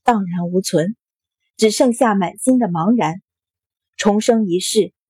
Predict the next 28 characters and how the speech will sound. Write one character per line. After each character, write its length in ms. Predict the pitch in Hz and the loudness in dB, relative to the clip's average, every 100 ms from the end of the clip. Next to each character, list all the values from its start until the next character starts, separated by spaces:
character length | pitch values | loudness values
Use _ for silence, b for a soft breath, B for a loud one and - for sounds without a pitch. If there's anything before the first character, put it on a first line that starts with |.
| _ _ - | _ _ -2
他 120 | 330 | -2
竟 240 | 311 330 269 | 0 2 2
然 220 | 185 226 | 0 -2
还 160 | - 220 | 0 0
是 140 | 277 | -2
只 180 | - 165 | -2 0
能 200 | 175 233 | 2 2
眼 180 | 180 190 | 0 0
巴 140 | 226 | 0
巴 200 | 233 220 | 2 0
瞧 220 | 226 165 | 0 -2
着 100 | 180 | 0
悲 220 | 190 240 | 2 2
剧 220 | 233 226 196 | 2 -2 0
上 260 | 254 214 | 0 0
演， 140 | 175 156 _ _ _ _ | 0 -4 _ _ _ _
却 180 | - 220 | 0 0
无 240 | 180 180 247 | 2 2 2
能 220 | 190 190 | 2 0
为 220 | 160 170 | 0 2
力。 260 | 208 208 - _ _ _ _ _ _ _ - | 2 0 -4 _ _ _ _ _ _ _ 0
在 140 | 339 | 0
城 300 | - 226 247 | 2 0 0
府 260 | 311 185 180 | 2 0 2
用 160 | 254 | 0
过 140 | 240 240 | 2 0
午 140 | 180 - | -2 -10
膳， 320 | - 269 208 | -2 -2 -2